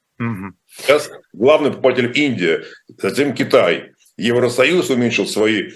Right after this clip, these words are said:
Speaker 2: покупки российской нефти, по-моему, там раз в восемь. Там, если
Speaker 1: Да,
Speaker 2: несколько
Speaker 1: Михаил Михайлович,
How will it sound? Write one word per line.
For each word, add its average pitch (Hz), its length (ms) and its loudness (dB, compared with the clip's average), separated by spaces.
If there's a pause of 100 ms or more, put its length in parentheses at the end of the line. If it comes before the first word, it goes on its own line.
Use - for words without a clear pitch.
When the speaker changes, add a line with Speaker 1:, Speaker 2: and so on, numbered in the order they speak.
Speaker 2:
покупки - 440 -2
российской 101 360 -4
нефти, 160 300 -2
по-моему, 104 320 0
там 101 260 -2
раз 95 400 -2
в 92 80 -12
восемь. 87 640 -2 (180)
Там, 82 140 -6
если 95 220 -2
Speaker 1:
Да, 101 60 -4
Speaker 2:
несколько 120 200 -2
Speaker 1:
Михаил 156 220 -2
Михайлович, 143 420 -4